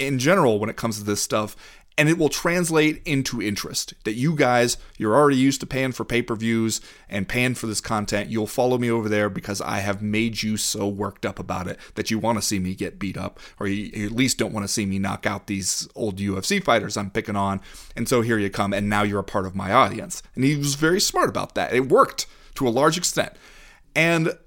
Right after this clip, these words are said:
now he's doing it to Dana White, where he can be like, "Okay, this guy can't resist taking the bait." He can't not fire back when I fire at him, and yet he's also not that great at how this stuff works now.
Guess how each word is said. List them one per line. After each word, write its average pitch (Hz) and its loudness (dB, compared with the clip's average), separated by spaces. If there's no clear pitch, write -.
now 190 2
he's 190 -2
doing 185 2
it 170 0
to 156 -2
Dana 151 4
White, 214 0
where 160 0
he 156 2
can 160 0
be 156 4
like, 139 4
"Okay, 147 0
this 170 0
guy 156 0
can't 170 -2
resist 139 2
taking 127 -2
the 98 -4
bait." 104 2
He 131 -2
can't 156 0
not 123 -2
fire 120 2
back 120 2
when 104 -4
I 104 -4
fire 170 0
at 98 -2
him, 104 -2
and 220 2
yet 196 4
he's 170 -2
also 165 2
not 139 -2
that 139 -2
great 147 0
at - -2
how 127 0
this 123 0
stuff - -2
works 107 -2
now. 113 0